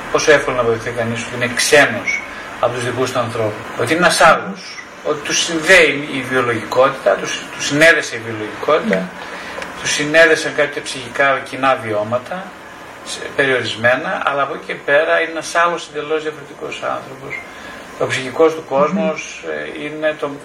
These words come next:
τον κάνει έναν εντελώς άλλο άνθρωπο, εντελώς διαφορετικό. Αυτό τώρα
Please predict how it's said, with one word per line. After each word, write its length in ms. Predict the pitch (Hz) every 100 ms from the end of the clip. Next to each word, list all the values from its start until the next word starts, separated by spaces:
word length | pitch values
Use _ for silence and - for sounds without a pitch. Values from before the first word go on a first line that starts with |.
| -
τον 160 | 147 135
κάνει 260 | 156 160
έναν 220 | 160 165 151
εντελώς 480 | 147 151 180 208 -
άλλο 240 | 180 165 147 139 131
άνθρωπο, 380 | 117 117 - 123
εντελώς 260 | 131 151 156
διαφορετικό. 580 | 131 127 113 113 - 113 - - - - - -
Αυτό 400 | 123 123 - 214 214
τώρα 380 | 208 214 -